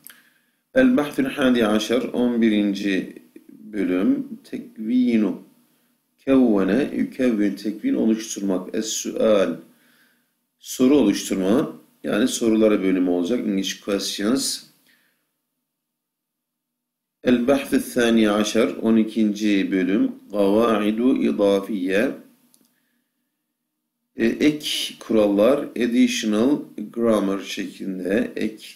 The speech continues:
kurallar şeklinde İngilizce, e, karşını veriyor. Burada tabii belli bir başlık altına girmeyen değişik şeyler bir araya getirmiş, toplamış.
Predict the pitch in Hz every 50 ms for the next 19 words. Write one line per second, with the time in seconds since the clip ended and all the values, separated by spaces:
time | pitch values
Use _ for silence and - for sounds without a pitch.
0 | _ _ - 104 98 95 92 95 95 95 92 - - 107 - 107 113 110 - 107
1 | 104 95 90 87 82 - 101 92 92 87 - - _ _ _ _ _ - 95 101
2 | 92 - - - - - 101 98 92 - - - 95 90 87 87 87 82 85 90
3 | 87 92 104 135 147 123 - - - - _ _ _ _ _ _ _ _ _ _
4 | _ _ _ _ _ _ _ _ _ _ _ _ _ _ _ _ _ _ _ _
5 | _ _ _ _ _ _ _ _ _ _ - 110 120 139 131 104 87 85 90 104
6 | 123 123 120 123 - - 123 92 87 98 113 123 123 - 110 110 110 107 104 107
7 | 101 98 101 98 95 - - - 107 107 104 - - - 107 104 95 92 98 107
8 | 101 95 90 90 87 87 87 90 95 117 135 - - - - - - - - -
9 | - - - - _ _ _ _ _ - - - - - - - - - - _
10 | _ _ _ _ _ _ _ _ _ _ _ _ _ _ _ _ _ _ 113 120
11 | 117 113 120 - - - - - 104 95 107 120 127 135 131 104 95 98 104 135
12 | 151 143 - 247 - - - 101 90 90 90 - - - - 110 95 - - 95
13 | 92 98 123 143 143 - - - - _